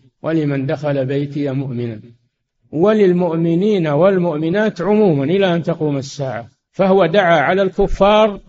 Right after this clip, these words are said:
إلى أن تقوم الساعة بالهلاك، ودعا للمؤمنين إلى أن تقوم الساعة بالمغفرة:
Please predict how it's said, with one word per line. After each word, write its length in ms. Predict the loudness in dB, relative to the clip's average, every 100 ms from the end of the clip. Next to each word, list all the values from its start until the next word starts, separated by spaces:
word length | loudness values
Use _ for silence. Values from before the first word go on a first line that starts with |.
| -4
إلى 280 | 0 2 0
أن 120 | 0
تقوم 380 | -2 -2 -2 -2
الساعة 500 | -6 -6 -6 -8 -8
بالهلاك، 500 | -6 -2 -2 -4 -8 -18 _ _ _ _ _ _ _ _
ودعا 500 | -4 0 2 2 4
للمؤمنين 800 | 4 2 -2 -4 -2 0 0 0
إلى 400 | 0 0 0 0
أن 100 | -2
تقوم 380 | -4 -2 -2 -2
الساعة 560 | -4 -6 -6 -4 -6 -4
بالمغفرة: 680 | -4 -2 -4 -6 -6 -8